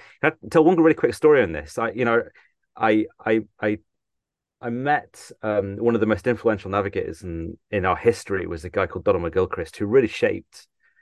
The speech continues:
the whole worldwide movement theologically and biblically, um, over decades. And I met him a couple of years before he died.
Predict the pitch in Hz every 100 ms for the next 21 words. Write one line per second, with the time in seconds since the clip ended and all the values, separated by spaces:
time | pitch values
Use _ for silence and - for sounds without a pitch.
0 | _ _ - 90 101 101 98 92 87 95
1 | 95 92 - - _ _ _ _ _ _
2 | - 92 92 - - 85 87 101 101 92
3 | 90 80 - 92 90 85 82 78 - _
4 | _ 101 80 107 95 - 82 80 - -
5 | _ - _ _ _ _ - 113 113 147
6 | - 131 101 87 82 80 - 127 - 98
7 | 92 - 85 87 82 78 95 90 76